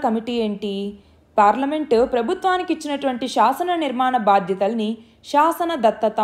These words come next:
అనేసి అంటూ ఉంటారు. అందులో రూపొందించినటువంటి నియమ నిబంధనలు పార్లమెంట్ నిర్దేశించినటువంటి చట్టాలకి లోబడి ఉన్నాయా లేదా అన్నట్టుగా ఈ కమిటీ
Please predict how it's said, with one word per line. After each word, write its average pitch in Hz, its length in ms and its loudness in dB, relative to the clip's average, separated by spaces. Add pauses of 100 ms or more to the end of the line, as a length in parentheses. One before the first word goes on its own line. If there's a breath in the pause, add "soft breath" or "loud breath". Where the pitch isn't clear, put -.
(140)
అనేసి 208 320 -6
అంటూ 233 200 -4 (100)
ఉంటారు. 240 340 -4 (460 soft breath)
అందులో 233 400 4
రూపొందించినటువంటి 214 880 -4 (100)
నియమ 262 320 -4
నిబంధనలు 226 580 -2 (380 loud breath)
పార్లమెంట్ 339 540 2
నిర్దేశించినటువంటి 254 920 -2 (100)
చట్టాలకి 320 600 0
లోబడి 339 400 2
ఉన్నాయా 254 380 2 (120)
లేదా 214 300 2
అన్నట్టుగా 196 440 -4
ఈ 302 100 -6
కమిటీ 233 280 -4